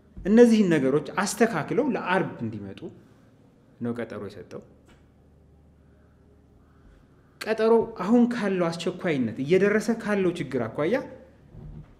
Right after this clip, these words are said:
መሰጠቱ ችግር ቢሆንም በራሱ፣ ግን ደግሞ ፍርድ ቤቱ ነገሩን ለመስራት ጊዜ ይፈልጋል ብለን ስላመን፣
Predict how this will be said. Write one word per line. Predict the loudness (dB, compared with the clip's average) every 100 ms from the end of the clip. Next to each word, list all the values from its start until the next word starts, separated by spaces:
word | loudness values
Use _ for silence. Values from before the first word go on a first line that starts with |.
| _ _ _ _ _ -16 -2
መሰጠቱ | 0 6 4 4 0 0
ችግር | 0 2 4 4
ቢሆንም | 2 0 -2 -2
በራሱ፣ | -4 -6 -6 -6 -8 -20 -20 -20 -20 -20 -8
ግን | -4
ደግሞ | 0 0
ፍርድ | -2 -4 -4
ቤቱ | -2 -2 -4 -4 -4
ነገሩን | 0 4 4 2
ለመስራት | 0 -2 -6 -8 -6
ጊዜ | -6 2 6
ይፈልጋል | 6 4 -2 -2 -4 -6 -12 -20 -18 -8
ብለን | -4 -4
ስላመን፣ | -6 -10 -8 -8